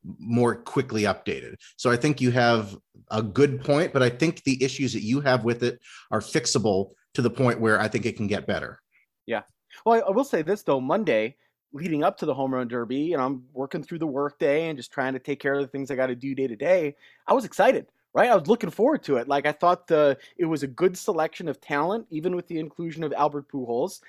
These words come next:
Speaker 2: and he ended up being pretty entertaining, actually. He put on a show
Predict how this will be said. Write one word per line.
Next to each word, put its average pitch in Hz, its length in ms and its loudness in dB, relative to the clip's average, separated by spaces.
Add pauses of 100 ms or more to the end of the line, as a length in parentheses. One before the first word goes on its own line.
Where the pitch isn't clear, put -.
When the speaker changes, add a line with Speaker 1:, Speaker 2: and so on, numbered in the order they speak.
(240)
Speaker 2:
and 185 180 2
he 220 160 2
ended 233 180 2
up 220 160 0
being 220 420 2 (340)
pretty 240 280 4
entertaining, 196 500 2
actually. 127 320 -2
He 143 120 -8
put 190 180 -2
on 180 140 4
a 131 40 -6
show 160 500 4